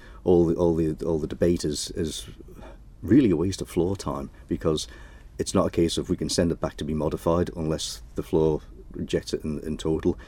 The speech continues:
All these people have got to get together to, to do that. It's, that's really, you know, just using that one example of, of the Treasury, uh, budget. It's, um, y-, y-,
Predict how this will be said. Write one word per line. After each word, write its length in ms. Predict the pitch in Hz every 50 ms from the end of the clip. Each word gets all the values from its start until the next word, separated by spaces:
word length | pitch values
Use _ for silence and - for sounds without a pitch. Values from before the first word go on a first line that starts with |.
| - - - - - - -
All 160 | - 92 92 82
these 160 | 78 82 -
people 240 | - - 78 - 76
have 80 | -
got 160 | - 85 - -
to 60 | 76
get 180 | 71 78 -
together 400 | - 78 71 92 85 80 82 80
to, 320 | - - - 78 76 73 71
to 200 | - - - 82
do 200 | - 82 80 80
that. 220 | 80 80 80 - - - - - - -
It's, 220 | - - - -
that's 380 | - - 107 98 - - - -
really, 260 | 95 98 95 85 80
you 220 | 73 78 92 90
know, 80 | 80 76
just 260 | 76 - 85 - -
using 240 | 92 87 85 - -
that 120 | 78 67
one 160 | 65 85 80 78
example 440 | 73 - 85 80 82 - 78 78
of, 220 | 82 82 80 - -
of 200 | - 90 85 78
the 60 | -
Treasury, 500 | - - - 76 69 - 76 73 73 76 - - - - - - - -
uh, 200 | 73 71 69 69
budget. 420 | 67 - 80 76 - 82 78 - - -
It's, 340 | 85 80 - - - - -
um, 480 | 80 78 78 78 76 73 71 76 80 - - -
y-, 80 | - - - - -
y-, 120 | 98 95